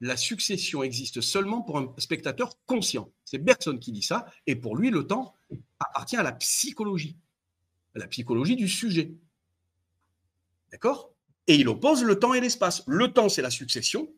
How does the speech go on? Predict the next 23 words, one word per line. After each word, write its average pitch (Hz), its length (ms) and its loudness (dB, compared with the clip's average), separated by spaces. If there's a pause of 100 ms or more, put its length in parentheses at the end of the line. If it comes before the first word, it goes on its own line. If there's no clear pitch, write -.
(100)
le 110 140 -10
temps, 120 240 -6 (100)
là, 98 160 -14
ce - 60 -18
qu'il 110 120 -6
appelle 123 200 -6
la 117 80 -2
pure 143 240 -4
durée, 131 260 0
le 101 80 -4
vrai 135 280 -2
temps, 143 280 -2 (140)
pas 139 100 2
le 139 100 0
temps 135 140 -2
des 123 100 0
mathématiciens, 117 600 -4
le - 100 -8
temps 135 160 0
pur, 120 240 -6 (220)
c'est - 160 2
la 135 80 4
succession. 127 580 -2